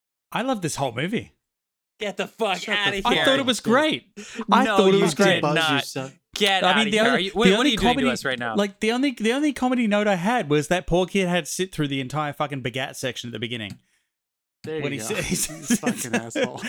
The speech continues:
Speaker 1: <laughs> and,
Speaker 3: You
Speaker 1: but no,
Speaker 3: fucking
Speaker 1: and
Speaker 3: asshole.
Speaker 1: also, why was the villain at the
Speaker 2: The Begat
Speaker 1: beginning giving
Speaker 2: section?
Speaker 1: speeches away from the camera?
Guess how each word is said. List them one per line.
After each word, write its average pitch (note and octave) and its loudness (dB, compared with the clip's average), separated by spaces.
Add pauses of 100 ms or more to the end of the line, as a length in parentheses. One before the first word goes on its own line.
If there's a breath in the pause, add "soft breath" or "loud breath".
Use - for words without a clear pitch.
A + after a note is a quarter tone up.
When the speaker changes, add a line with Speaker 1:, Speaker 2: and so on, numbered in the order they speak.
Speaker 1:
<laughs> A#3+ -4
and, G3 -4
Speaker 3:
You G3+ -4 (160)
Speaker 1:
but A#3 2
no, C4+ 2
Speaker 3:
fucking - -8
Speaker 1:
and F#3+ 0
Speaker 3:
asshole. G#3 2
Speaker 1:
also, G3+ 4
why F#3+ 4
was F#3 0
the E3 4
villain E3 2
at C#3+ -2
the C3+ -6
Speaker 2:
The C#3 -2
Begat C#3+ 0
Speaker 1:
beginning C#3 0
giving C3+ 0
Speaker 2:
section? F3+ 0
Speaker 1:
speeches C3+ -4
away C3+ -2
from B2+ -6
the B2 -2
camera? A2 -6